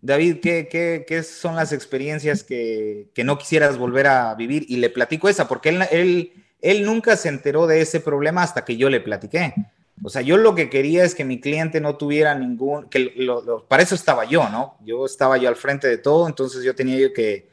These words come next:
que mantener todo en orden. Entonces, bastantes cosas, sí, no me dejaban dormir o me estresaba.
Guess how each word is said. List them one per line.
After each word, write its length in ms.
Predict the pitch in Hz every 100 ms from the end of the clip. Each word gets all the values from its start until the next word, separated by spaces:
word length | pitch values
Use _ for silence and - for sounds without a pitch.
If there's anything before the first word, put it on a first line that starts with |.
| _ _ _ _ _
que 540 | - 107 104 104 101 82
mantener 840 | 113 113 113 113 113 117 131 131
todo 360 | - 135 135 131
en 180 | 113 110
orden. 480 | 131 127 95 95 90 _ - 104 -
Entonces, 280 | 117 160 143
bastantes 600 | 127 - 156 160 160 156
cosas, 500 | - 156 151 170 165
sí, 100 | -
no 140 | 131 127
me 100 | 120
dejaban 680 | 107 - 117 113 101 98 104
dormir 520 | 110 110 131 147 151
o 60 |
me 100 | 117
estresaba. 1040 | 110 - 104 104 147 151 147 147 143 165